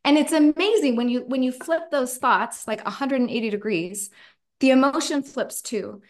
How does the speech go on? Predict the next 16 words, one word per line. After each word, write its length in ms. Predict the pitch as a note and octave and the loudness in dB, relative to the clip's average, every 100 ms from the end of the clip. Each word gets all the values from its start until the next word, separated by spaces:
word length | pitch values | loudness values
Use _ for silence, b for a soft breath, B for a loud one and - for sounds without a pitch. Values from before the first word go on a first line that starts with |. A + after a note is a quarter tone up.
| b b | b b
and 200 | A#3+ B3+ | 4 4
you 100 | C4 | 4
feel 720 | B3+ D4 C#4+ C#4+ C#4 C#4 - _ _ - | 0 0 2 2 2 -2 -14 _ _ -16
safe. 380 | - C4+ E3+ - _ _ | -4 -2 -4 -8 _ _
You 160 | A3+ A#3 | -8 -4
feel 160 | C#4 | -4
safe 380 | B3+ - B3 A#3+ | -4 -4 -4 -4
in 220 | - A3 | -6 -6
his 120 | G#3+ | -4
arms. 380 | G3+ D3+ D#3+ - B B B B - | -6 -6 -10 -16 B B B B 0
And, 220 | C4 C4 - | 0 0 0
and 140 | C4 | 2
I 220 | B3+ B3+ - - _ _ | 4 2 -2 -12 _ _
think 260 | E4+ F4 F4 | 2 2 0
that, 240 | F#4 - _ _ | -6 -6 _ _
that 460 | A#3 C4 - - | 0 0 0 -10